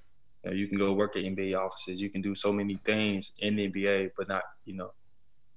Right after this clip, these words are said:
by physically, uh, sweating and making money. You can do so many other things. So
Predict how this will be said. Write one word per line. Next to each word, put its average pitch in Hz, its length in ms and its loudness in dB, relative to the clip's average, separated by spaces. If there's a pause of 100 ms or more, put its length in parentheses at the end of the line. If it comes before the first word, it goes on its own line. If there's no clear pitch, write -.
(120)
by 95 260 6 (120)
physically, 92 540 0
uh, 104 180 2
sweating 95 480 4 (140)
and 101 100 0
making 95 260 -2
money. 95 200 0
You 95 120 -4
can - 80 -4
do 98 120 -2
so - 100 0
many 95 160 -2
other 87 220 -2
things. 92 300 -4
So - 120 0